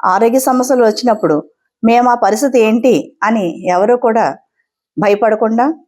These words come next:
ఉండే రీతిలో కూడా మీరు అందరి తలరాతలు మార్చి, అందరి ఇంట్లో కూడా, ప్రతి కుటుంబంలో కూడా మీరు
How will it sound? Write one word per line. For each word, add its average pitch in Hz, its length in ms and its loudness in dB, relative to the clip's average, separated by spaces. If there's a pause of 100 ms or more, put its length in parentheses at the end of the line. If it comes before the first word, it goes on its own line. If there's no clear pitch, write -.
(180)
ఉండే 202 260 2
రీతిలో 214 380 0
కూడా 175 260 0 (380)
మీరు 208 220 2 (100)
అందరి 208 280 0
తలరాతలు 262 520 0 (100)
మార్చి, 175 340 0 (680)
అందరి 233 440 2
ఇంట్లో 240 400 0
కూడా, 202 220 -2
ప్రతి 202 300 -2
కుటుంబంలో 254 580 0
కూడా 226 260 -2
మీరు 214 280 0